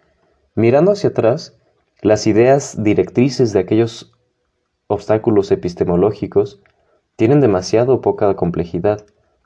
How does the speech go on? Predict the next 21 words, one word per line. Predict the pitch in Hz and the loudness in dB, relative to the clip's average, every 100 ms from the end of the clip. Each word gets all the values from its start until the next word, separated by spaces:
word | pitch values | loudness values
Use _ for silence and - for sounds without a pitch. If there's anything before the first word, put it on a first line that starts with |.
| _ | _
se | - | -2
sobreestiman | 107 113 98 101 101 - 127 135 | 0 0 2 2 0 -2 -2 0
a | 113 | -2
sí | 107 113 | -2 -2
mismas | 110 117 104 107 - _ _ _ _ | -2 -4 -8 -10 -14 _ _ _ _
y | 107 | 0
llevan | 110 127 143 | 2 2 2
al | 113 | 4
ámbito | 113 123 110 120 | 2 2 0 4
del | 107 92 | 4 4
objeto | 92 120 120 135 131 | 0 -2 0 0 2
a | |
una | 107 113 123 127 120 - | 2 2 2 -2 -4 -2
uniformidad | 110 107 104 101 90 101 117 - | 0 0 -4 -2 0 0 -2 -4
tal | 113 151 180 - _ _ _ _ | -2 -2 -4 -12 _ _ _ _
que | - | -2
al | 107 | -2
fin | - 160 | 0 0
terminan | 165 139 127 127 | 2 2 2 0
sin | 120 107 | -2 -4
convencer. | 92 90 90 85 95 - | -4 -2 -4 -6 -10 -12